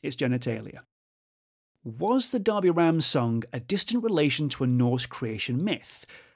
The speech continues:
Were people singing the Derby Ram during the seventh century while upsetting Theodore of Tarsus? I honestly cannot say. What I can say is that mankind dressing up as an animal and behaving very differently once wearing a costume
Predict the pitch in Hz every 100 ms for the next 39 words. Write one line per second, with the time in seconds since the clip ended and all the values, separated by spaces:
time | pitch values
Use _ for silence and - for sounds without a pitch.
0 | - 131 139 180 202 - 175 175 - 170
1 | 147 139 123 123 120 120 120 123 120 127
2 | 123 127 123 117 117 117 180 170 165 -
3 | 113 - - - 120 135 143 127 - 123
4 | 135 131 123 120 117 113 - 190 175 -
5 | 113 - - - - - - _ _ -
6 | 127 143 - 165 151 160 - 160 - 123
7 | 110 110 - 143 127 - - _ _ _
8 | _ _ _ 147 131 135 - - 202 214
9 | 190 - 113 107 - - - 120 113 139
10 | 170 180 - 123 104 104 - 170 170 180
11 | 165 156 131 139 165 180 143 107 110 -
12 | - 123 131 147 165 143 127 113 135 202
13 | 254 233 175 127 120 107 123 156 - 170
14 | 214 220 - - 220 - 131 104